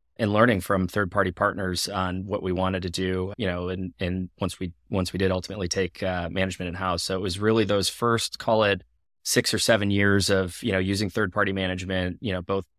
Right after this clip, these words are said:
you know, boutique size to the bigs,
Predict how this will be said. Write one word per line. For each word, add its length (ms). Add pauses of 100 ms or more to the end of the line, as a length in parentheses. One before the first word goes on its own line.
you 120
know, 200 (100)
boutique 460
size 440
to 500
the 80
bigs, 460